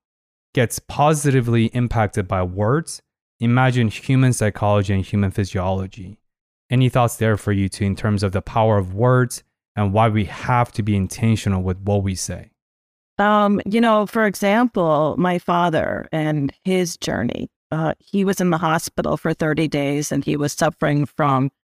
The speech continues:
Speaker 2: aspiration pneumonia. And, you know, when I was present there and trying to help my mother, my mother was in the mode of, she's a doctor herself, so she understood medicine and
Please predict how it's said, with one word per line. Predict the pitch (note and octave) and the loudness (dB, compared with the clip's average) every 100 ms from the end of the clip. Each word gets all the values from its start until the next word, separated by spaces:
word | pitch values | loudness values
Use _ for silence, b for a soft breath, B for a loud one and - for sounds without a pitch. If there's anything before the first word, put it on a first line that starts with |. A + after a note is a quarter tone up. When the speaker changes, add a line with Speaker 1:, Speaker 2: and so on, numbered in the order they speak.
| - | -6
Speaker 2:
aspiration | E3 E3 - E3 D3+ D3+ D3 | -2 0 -2 -2 -2 -2 0
pneumonia. | C#3+ C#3 C#3 C#3 A2 - - _ _ _ _ - | 2 2 2 0 -2 -4 -8 _ _ _ _ -4
And, | F3+ F3+ F3 E3+ E3 D3+ _ | -2 0 0 0 0 -2 _
you | - | -2
know, | F#3 E3+ | 0 0
when | D#3+ F3 - | 0 0 0
I | F3+ G#3+ | 0 2
was | G#3+ G3+ - | 2 0 -2
present | - F#3 D#3+ D#3 D#3+ D3+ - | -6 -2 -2 -2 -2 -2 -2
there | D#3+ D3+ D3+ D#3 D3+ - | 0 0 0 0 -4 -4
and | - D3 | 0 0
trying | - D#3 D#3 | 0 0 2
to | D3+ D3+ | 2 0
help | D#3 D#3+ - | 0 0 2
my | D3 | 2
mother, | D3 D3+ D3 D3 D3 | 2 2 2 2 2
my | D3+ | 2
mother | D#3 D#3+ E3 F3 | 2 2 2 2
was | E3 E3+ D#3 - | 2 2 0 -2
in | D#3 D#3 | -2 0
the | D3+ | 2
mode | D3+ D3+ D3 D3+ - | 2 4 2 0 -4
of, | - C#3+ C3+ | -2 -2 -2
she's | - G3+ | -6 -4
a | F3+ | -2
doctor | F3+ E3+ - G3 | 0 -2 -2 -2
herself, | F#3 F3+ - D3+ D3+ D3+ | -2 -2 0 0 0 -4
so | - E3 | -4 -4
she | - - | -2 0
understood | D3+ D3+ E3 - E3 | 0 0 -2 -2 -2
medicine | D#3+ D#3+ D3+ D3+ - C#3+ D3 C#3+ | 0 0 0 -2 -2 0 0 -2
and | D3 D3+ C#3+ D3+ | -2 0 0 -2